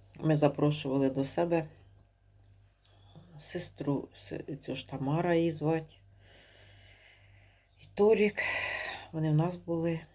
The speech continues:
та недовго щось. Чи неділю, чи дві неділі, не пам'ятаю, скільки вони в нас були. Чи місяць, геть не пам'ятаю. Ну, були.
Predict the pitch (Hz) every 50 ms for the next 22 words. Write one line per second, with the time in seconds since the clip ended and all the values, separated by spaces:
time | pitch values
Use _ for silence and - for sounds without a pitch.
0 | _ _ - - - - - _ _ _ _ _ _ _ _ - - - - 302
1 | 262 226 196 165 147 151 151 151 156 156 - 170 160 - - - 175 - - -
2 | - - - - _ _ _ _ _ _ _ _ - - - _ _ _ _ _
3 | _ _ _ - - - - _ _ _ _ _ _ _ _ _ _ _ _ _
4 | _ _ _ _ _ _ _ _ - - - - - - - 208 190 185 180 175
5 | 170 165 151 151 180 190 175 165 165 160 - - 151 143 139 147 156 170 170 165
6 | 156 151 151 - 143 147 143 143 143 139 147 151 151 - 147 147 147 151 151 151
7 | 151 - - - - - - 156 151 - 156 151 147 147 147 143 180 - - -
8 | - - 160 156 - - - _ _ _ _ _ - - - _ _ _ _ -
9 | - 151 151 156 156 143 - - - - - - - _ _ _ - - - -
10 | - 151 156 156 151 147 151 151 - - - 165 - - - 170 165 165 175 175
11 | - - - - - _ _ _ _ _ - - - - - - - _ _ _
12 | _ - 415 359 294 180 165 151 151 147 151 151